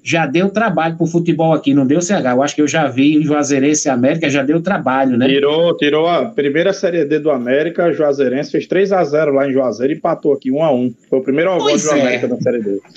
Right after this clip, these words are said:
Speaker 1: Rafa, não tem o que o cara escolher, Rafael. Moraes, não tem o que o cara escolher. É você fechar os olhos, trincar os dentes e ir pra cima.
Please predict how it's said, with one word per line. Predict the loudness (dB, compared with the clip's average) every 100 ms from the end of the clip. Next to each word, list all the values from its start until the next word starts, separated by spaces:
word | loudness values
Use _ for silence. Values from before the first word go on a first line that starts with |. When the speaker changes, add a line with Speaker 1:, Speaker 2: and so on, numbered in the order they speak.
| -10 -10 _ -8
Speaker 1:
Rafa, | -2 0 -2 -2 0
não | 2 2
tem | 0 0
o | 0
que | 0
o | -2
cara | 0 -2 -4
escolher, | -2 0 2 2
Rafael. | 0 -2 0 0 -2 -6 _ -2
Moraes, | 0 0 -2 -4 -6 -6 0
não | 2 2
tem | -2 0 2 2
o | 2
que | 2
o | 0
cara | 0 0 0
escolher. | 0 0 2 0 -4 -12 -14 -4
É | 0 2
você | 0 0 0 0
fechar | 0 0 0 0 0
os | 0
olhos, | 2 0 0 -2
trincar | 0 0 -2 -2
os | -2 -2 -2
dentes | -2 -2 -2 -2 -4 -4 -14 _ _
e | -2 0 0
ir | -2
pra | -2 -4
cima. | -4 0 2 0 -2